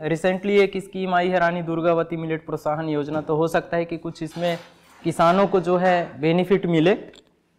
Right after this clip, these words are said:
इसमें कहा गया है इस मिशन में कि अस्सी प्रतिशत जो है सब्सिडी में जो है किसानों को सीड जो है उपलब्ध कराया जाएगा। अभी ये प्रभावी रूप से जो है कहीं पे लागू नहीं हुआ है, लेकिन मिशन में ऐसा बोला गया है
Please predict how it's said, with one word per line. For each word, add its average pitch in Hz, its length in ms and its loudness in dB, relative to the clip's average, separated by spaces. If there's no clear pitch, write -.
इसमें 220 360 2
कहा 220 240 4
गया 226 240 6
है 220 140 6
इस 220 140 0
मिशन 202 340 2
में 208 220 2
कि 254 200 -2
अस्सी 240 340 0
प्रतिशत 226 400 0
जो 214 180 4
है 233 80 4
सब्सिडी 214 480 0
में 220 400 0
जो 190 120 0
है 208 80 2
किसानों 196 420 0
को 220 160 0
सीड 208 540 0
जो 170 180 -2
है 196 100 4
उपलब्ध 175 380 0
कराया 170 360 8
जाएगा। 127 400 2
अभी 160 220 2
ये 214 60 6
प्रभावी 196 500 4
रूप 214 220 4
से 214 180 2
जो 208 140 2
है 208 100 4
कहीं 202 240 -2
पे 208 100 0
लागू 185 320 6
नहीं 208 200 6
हुआ 180 220 6
है, 190 260 2
लेकिन 214 420 0
मिशन 190 340 4
में 220 140 6
ऐसा 208 260 6
बोला 190 280 8
गया 151 220 6
है 127 260 -6